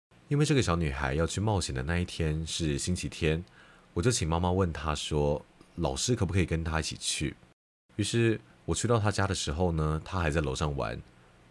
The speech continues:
我看到她的东西全部都准备好了，放在茶几上，上面有帽子、水壶、一本笔记、一支笔。她还向妈妈借了一个照相机。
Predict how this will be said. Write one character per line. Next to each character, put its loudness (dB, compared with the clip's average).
我 -2
看 2
到 4
她 0
的 4
东 2
西 0
全 -2
部 2
都 4
准 -4
备 0
好 0
了， -6
放 -2
在 2
茶 -2
几 -4
上， -2
上 -2
面 0
有 2
帽 4
子、 -2
水 -2
壶、 -4
一 -2
本 0
笔 -6
记、 -2
一 -4
支 0
笔。 -4
她 0
还 4
向 2
妈 2
妈 2
借 2
了 2
一 -2
个 0
照 -2
相 -2
机。 -2